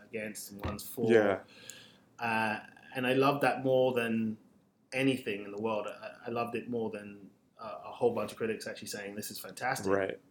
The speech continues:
Speaker 2: right.
Speaker 1: I just love that, um, uh, those two forces come together. And, um, and, and so with,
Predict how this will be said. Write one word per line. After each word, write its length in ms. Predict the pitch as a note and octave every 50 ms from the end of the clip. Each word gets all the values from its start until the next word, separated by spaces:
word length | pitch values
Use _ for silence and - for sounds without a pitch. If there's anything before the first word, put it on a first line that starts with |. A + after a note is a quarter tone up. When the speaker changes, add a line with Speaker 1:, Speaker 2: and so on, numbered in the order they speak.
| _ -
Speaker 2:
right. 260 | G#2+ G2+ G2+ - - - _ _ _ _ _ -
Speaker 1:
I 80 | A#2+
just 280 | A#2 A2+ A#2 G#2+ - C#3
love 300 | C3+ B2 A#2+ A#2+ A2 -
that, 300 | B2 A2 G#2 G2+ - - _ _ _ _ _ _ _ _ _ _ _ _ _ _ _ _ _ _ _ _ _ - - -
um, 420 | C3 A2 G#2 F#2+ F#2+ F#2+ F#2 F#2 - _ _ _ _ _ _ _ _ _
uh, 160 | A2 F#2+ F2+ F#2+
those 200 | G2+ G2+ G2+ G2+
two 140 | - - C3
forces 360 | - - B2+ A2 G2+ A2+ G#2+
come 200 | - - - F#2
together. 340 | F2+ - - G#2+ G#2+ - F2+ - - _ - - - _ _ _ -
And, 320 | C3+ B2+ A#2+ A#2 A#2+ A#2+
um, 540 | A#2 A2+ A2+ A2+ A2+ A2+ A2+ A2 A2 A2 - - - _ _ _ _ _ _ - - - _ _
and, 140 | C3 B2+ B2+
and 200 | - D3+ C3+ C3+
so 480 | - - D3 C#3 C3 C3 C3 B2+ B2+ B2+ B2
with, 180 | C3 C3+ C3+